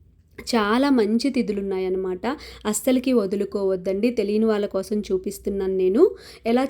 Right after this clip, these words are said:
చేస్తున్నానో, ఏమేం పెట్టాలి, ఎలా పెట్టాలి, అసలు దీపదానంలో అయ్యగారికి స్వయంపాక దానం అనేది ఎలా ఇవ్వాలి, ఏంటి అనేది మొత్తం చెప్తానండి. వీడియో స్కిప్ చేయకుండా చివరి వరకు చూడండి. ఫస్ట్ టైమ్ ఎవరైనా మన ఛానల్ చూస్తుంటే ప్లీజ్ సబ్స్క్రైబ్ చేయండి, లైక్ చేయండి, షేర్ చేయండి. లేట్ చేయకుండా వీడియోలోకి వెళ్ళిపోదాం.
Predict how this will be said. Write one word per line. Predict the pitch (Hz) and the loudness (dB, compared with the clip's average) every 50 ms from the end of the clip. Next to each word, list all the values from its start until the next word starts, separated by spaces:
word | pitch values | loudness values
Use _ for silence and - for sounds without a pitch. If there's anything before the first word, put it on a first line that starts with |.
| - | 2
చేస్తున్నానో, | 233 226 226 226 - 233 220 214 226 233 240 | 2 2 2 0 0 0 2 4 4 4 4
ఏమేం | - - 220 226 240 262 285 285 277 | 4 4 4 4 6 6 4 4 2
పెట్టాలి, | 277 220 196 196 - 202 196 196 208 | 0 -2 -6 -6 -6 -6 -4 -2 -2
ఎలా | 214 208 208 196 208 233 254 | 0 0 0 0 0 0 -2
పెట్టాలి, | 254 247 220 214 - 214 196 202 196 | -2 -4 -6 -6 -6 -6 -6 -4 -4
అసలు | 196 196 - 208 202 | -4 -4 -4 -6 -6
దీపదానంలో | 185 214 202 208 - 214 202 202 196 202 196 196 196 202 - | -4 -4 -4 -4 -4 -4 -4 -2 -2 -2 0 0 0 0 2
అయ్యగారికి | 196 208 233 240 262 254 247 247 254 247 | 4 4 4 4 4 2 0 0 -2 -4
స్వయంపాక | 247 - 208 196 226 247 254 262 269 254 254 262 | -4 -4 0 2 4 4 4 2 0 -2 -2 -2
దానం | 220 226 214 214 202 196 | -2 -2 -2 -2 -2 -2
అనేది | 190 190 196 190 208 | 0 -2 0 0 0
ఎలా | 202 190 180 190 208 226 | -2 0 0 0 0 0
ఇవ్వాలి, | 226 220 214 196 185 196 190 196 202 208 - | 0 0 0 -2 -2 -4 -4 -2 -2 -2 0
ఏంటి | 190 190 202 214 208 226 214 | 0 2 2 0 0 -2 -2
అనేది | 202 196 196 196 208 | -2 0 -2 -2 -2
మొత్తం | 214 202 196 190 - - 302 294 | -2 -2 -4 -6 -2 2 2 4
చెప్తానండి. | 294 - 240 - - 196 190 190 190 190 214 277 370 - - - - - - - | 4 2 -2 -6 -4 -4 -2 -2 0 0 0 -2 -2 -4 -8 -16 -16 -18 -12 0
వీడియో | - 233 240 254 277 | 4 4 6 6 4
స్కిప్ | 277 - 240 190 - - | 2 2 -4 -4 -2 -2
చేయకుండా | 233 220 220 226 226 226 226 | -2 0 2 0 0 0 0
చివరి | 233 - 220 202 208 208 | -2 -2 -4 -4 -4 -2
వరకు | 202 208 214 - 240 | -2 -4 -2 -2 -4
చూడండి. | 220 - 233 208 208 202 226 269 | -2 -2 -2 -2 0 0 0 0
ఫస్ట్ | 269 - 233 233 - - | 0 0 -2 -2 2 2
టైమ్ | 302 294 277 | 2 2 2
ఎవరైనా | 247 220 214 208 208 208 | 0 0 -2 -2 -2 0
మన | 208 202 | 0 -2
ఛానల్ | 196 185 - 190 190 196 190 202 | -2 -4 -4 -6 -4 -4 -4 -4
చూస్తుంటే | 208 196 - - 208 208 226 | -6 -8 -6 -8 -4 -4 -4
ప్లీజ్ | 220 226 233 233 262 311 302 | -4 -2 0 0 2 0 0
సబ్స్క్రైబ్ | - 254 196 - - - 214 214 214 - 226 | -2 -6 -6 -6 -4 -4 -4 -4 -2 -4 -2
చేయండి, | 202 220 269 | -2 -2 0
లైక్ | 277 254 220 202 202 202 - - | 0 0 -2 -2 -4 -4 -4 0
చేయండి, | 220 233 247 302 | 0 2 0 0
షేర్ | 302 - 247 214 202 - - 202 | 0 -2 -2 -2 -2 -4 -4 -2
చేయండి. | 196 214 277 339 | -2 0 0 2
లేట్ | 320 277 214 208 - 208 | 2 2 2 0 -4 -6
చేయకుండా | 190 185 208 247 302 | -6 -4 -2 -2 -2
వీడియోలోకి | 285 220 196 185 190 185 185 190 | -2 -2 -2 -4 -4 -6 -4 -4
వెళ్ళిపోదాం. | 185 185 - 190 180 240 339 | -6 -4 -4 -6 -4 -4 -4